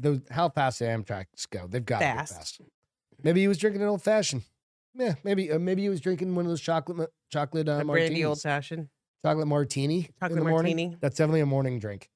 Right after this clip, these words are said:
Speaker 1: or maybe
Speaker 2: It's a dessert drink, actually.
Speaker 1: You think so?
Speaker 2: It would, tasted like melted, delicious ice
Speaker 1: I would
Speaker 2: cream.
Speaker 1: say that's like a brunch drink.
Speaker 2: Yeah, that's a great, yes. We'll,
Speaker 1: Brunch
Speaker 2: we'll,
Speaker 1: drink.
Speaker 2: we'll s-, we'll settle on brunch.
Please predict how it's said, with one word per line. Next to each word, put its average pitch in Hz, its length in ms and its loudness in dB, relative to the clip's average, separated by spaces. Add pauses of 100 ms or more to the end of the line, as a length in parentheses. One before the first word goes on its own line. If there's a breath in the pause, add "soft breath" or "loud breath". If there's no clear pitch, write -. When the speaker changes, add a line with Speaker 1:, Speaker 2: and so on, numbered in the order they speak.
(120)
Speaker 1:
or 196 160 0
maybe 156 540 2
Speaker 2:
It's - 180 -2
a - 20 -2
dessert 156 360 2
drink, 127 200 -2
actually. 117 520 -4
Speaker 1:
You - 80 -20
think 196 180 -2
so? 196 300 2
Speaker 2:
It 214 120 4
would, 226 120 0
tasted 254 280 -4
like 175 160 0
melted, 143 320 -2
delicious 131 400 -4
ice 131 80 2
Speaker 1:
I 190 120 4
would 240 80 2
Speaker 2:
cream. 233 80 -2
Speaker 1:
say 214 180 4
that's 170 240 0
like 143 140 -2
a 127 40 -2
brunch 113 460 -6
drink. - 220 -20 (340)
Speaker 2:
Yeah, 240 240 2
that's 175 260 0
a 160 60 -4
great, 147 320 0
yes. 143 320 -6
We'll, 208 200 4
Speaker 1:
Brunch - 80 4
Speaker 2:
we'll, 247 180 6
Speaker 1:
drink. 240 80 -14
Speaker 2:
we'll 254 240 4
s-, - 240 -6
we'll 240 160 2
settle 208 280 4
on 165 200 2
brunch. - 480 -6